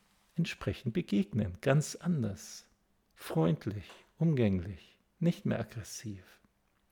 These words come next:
Sie basteln sich in jedem Moment ihre eigene Realität.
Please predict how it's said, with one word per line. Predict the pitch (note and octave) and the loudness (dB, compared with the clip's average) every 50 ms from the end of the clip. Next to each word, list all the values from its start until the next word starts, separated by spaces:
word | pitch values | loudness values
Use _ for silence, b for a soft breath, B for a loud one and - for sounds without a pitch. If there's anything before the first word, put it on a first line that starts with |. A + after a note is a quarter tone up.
| _ _ _ _ _ _ _ _ _ _ _ _ _ _ _ _ _ - - b b b b b b b b b b b | _ _ _ _ _ _ _ _ _ _ _ _ _ _ _ _ _ -20 -20 b b b b b b b b b b b
Sie | _ - A#2 | _ -4 -4
basteln | - - - C3 D3+ - - - - C3+ A#2 A2+ | -4 -2 0 0 0 -2 0 2 4 6 6 6
sich | G2+ G2+ G#2+ - - - | 6 4 2 0 -2 0
in | C#3+ A2+ A#2+ B2+ C#3+ | 2 2 4 4 2
jedem | A#2 G#2 G#2+ B2 C#3+ D3+ D#3 D3 D3 C#3+ C#3 | 0 0 2 4 4 6 6 6 4 4 6
Moment | B2+ A2+ G#2+ G#2 G#2 G#2 G#2+ A#2+ A#2 - - - - _ _ _ _ _ _ _ _ _ _ _ _ _ _ _ | 6 6 6 6 6 6 6 4 4 0 -4 -14 -20 _ _ _ _ _ _ _ _ _ _ _ _ _ _ _
ihre | - C#3 C#3+ C#3 B2 C3 A#2 - | 2 4 6 8 8 6 6 4
eigene | G#2+ G#2+ - A2+ G#2 G2+ | 4 2 2 2 2 2
Realität. | G2 G2+ G2+ G2+ G2 G2 G2 - - - A#2 F2+ F2 - - - - | 2 0 0 0 0 -2 -2 -4 -4 -6 -6 -6 -8 -10 -18 -20 -20